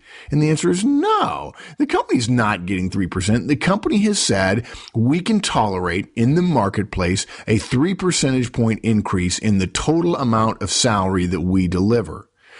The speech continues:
That does not, that there, there is no implication,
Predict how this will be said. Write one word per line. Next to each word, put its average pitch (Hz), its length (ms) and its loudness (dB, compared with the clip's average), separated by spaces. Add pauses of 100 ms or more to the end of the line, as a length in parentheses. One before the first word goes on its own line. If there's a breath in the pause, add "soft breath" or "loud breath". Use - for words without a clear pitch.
(120 loud breath)
That 156 180 0
does 160 240 0
not, 196 540 2
that 135 260 -2
there, 156 200 0
there 170 260 2
is 151 280 0
no 202 600 2 (380 loud breath)
implication, 151 880 0